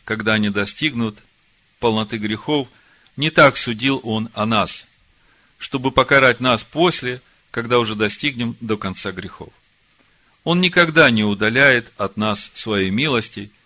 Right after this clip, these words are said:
и, наказывая несчастьями, не оставляет своего народа. Впрочем, пусть будет это сказано на память нам. После этих немногих слов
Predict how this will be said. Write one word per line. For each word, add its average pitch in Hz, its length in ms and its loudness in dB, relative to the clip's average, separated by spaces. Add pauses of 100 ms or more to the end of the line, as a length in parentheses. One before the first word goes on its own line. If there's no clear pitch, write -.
(520)
и, 165 100 -2
наказывая 156 640 4
несчастьями, 117 800 0 (380)
не 135 140 -2
оставляет 104 800 0
своего 85 520 -8 (120)
народа. 85 440 -10 (920)
Впрочем, 156 340 2
пусть 160 240 0
будет 147 280 0
это 131 180 -2
сказано 123 640 -2 (260)
на 117 140 0
память 117 400 0
нам. 143 340 0 (720)
После 117 340 -2
этих 107 400 -6
немногих 110 460 -2
слов 139 340 -2